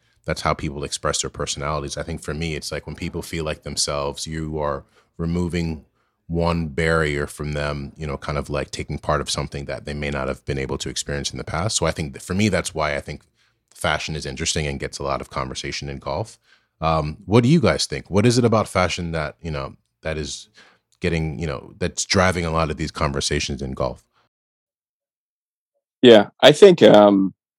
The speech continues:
Speaker 2: I think a lot of things on that topic. I think, like, one, the huge thing, which is the kind of the massive cloud over everything, is that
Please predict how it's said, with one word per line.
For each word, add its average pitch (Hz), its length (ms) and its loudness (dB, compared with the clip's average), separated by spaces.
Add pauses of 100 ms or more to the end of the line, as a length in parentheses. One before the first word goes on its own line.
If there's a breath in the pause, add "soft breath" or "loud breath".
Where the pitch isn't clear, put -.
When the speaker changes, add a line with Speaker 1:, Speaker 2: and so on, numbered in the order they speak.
(180)
Speaker 2:
I 120 80 8
think 147 180 6
a 117 40 12
lot 95 200 8
of 101 80 2
things 101 200 2
on 110 100 6
that 104 160 6
topic. 101 520 6
I 123 80 10
think, 196 220 10
like, 143 160 12
one, 113 480 10 (320 soft breath)
the 123 60 8
huge 160 600 6
thing, 107 580 12
which 110 220 4
is 104 240 6 (120)
the 104 600 10 (1160)
kind 110 140 10
of 98 220 6
the 104 340 12
massive 110 500 8
cloud 104 280 10
over 98 240 2
everything, 90 500 -2 (100)
is 98 540 12 (100)
that 98 460 12